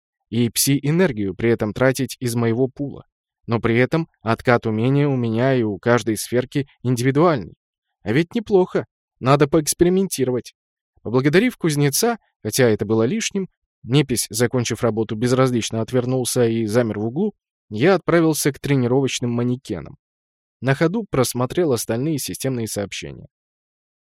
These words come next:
Они в основном касались разблокировки новых умений.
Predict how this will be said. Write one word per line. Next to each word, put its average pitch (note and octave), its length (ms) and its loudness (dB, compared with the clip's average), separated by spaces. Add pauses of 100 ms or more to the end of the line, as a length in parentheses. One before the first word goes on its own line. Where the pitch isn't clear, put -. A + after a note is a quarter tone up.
(360)
Они A3 240 2
в G3 60 2
основном E3+ 480 0 (100)
касались D#3 520 2
разблокировки B2 760 -2
новых C3 440 -2
умений. G#2 440 -4